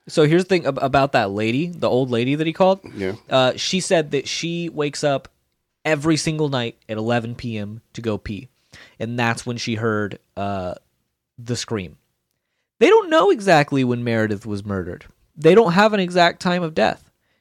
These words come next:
Speaker 1: Do you know why? Because when they first arrived at the scene, it was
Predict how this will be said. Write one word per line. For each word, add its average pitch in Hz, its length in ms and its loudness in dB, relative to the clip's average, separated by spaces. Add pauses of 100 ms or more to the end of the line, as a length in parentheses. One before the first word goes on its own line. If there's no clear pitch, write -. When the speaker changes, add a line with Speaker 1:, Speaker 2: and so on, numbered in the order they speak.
Speaker 1:
Do 151 80 0
you 156 40 8
know 185 80 6
why? 156 480 6 (1000)
Because 180 320 4
when 170 160 4
they 185 140 2
first 202 400 0
arrived 196 400 2
at 196 100 -4
the 170 80 -2
scene, 185 460 -6 (480)
it 175 180 4
was 190 500 4